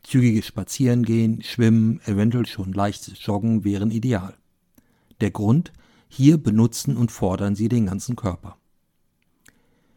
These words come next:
In der nächsten Stufe kommen dann weitere und andere Einheiten dazu. Radfahren, Stepper,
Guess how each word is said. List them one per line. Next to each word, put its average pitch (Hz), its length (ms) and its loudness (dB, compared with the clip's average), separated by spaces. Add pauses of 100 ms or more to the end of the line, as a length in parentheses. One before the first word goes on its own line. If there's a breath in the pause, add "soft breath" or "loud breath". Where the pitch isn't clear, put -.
(280 soft breath)
In 131 80 2
der 143 100 4
nächsten 170 380 2
Stufe 104 420 -6
kommen 113 240 2
dann 107 240 0
weitere 110 460 -2
und 120 140 -2
andere 123 340 -2
Einheiten 98 480 -6
dazu. 95 420 -12 (280)
Radfahren, 107 1040 -4 (320)
Stepper, 110 760 -4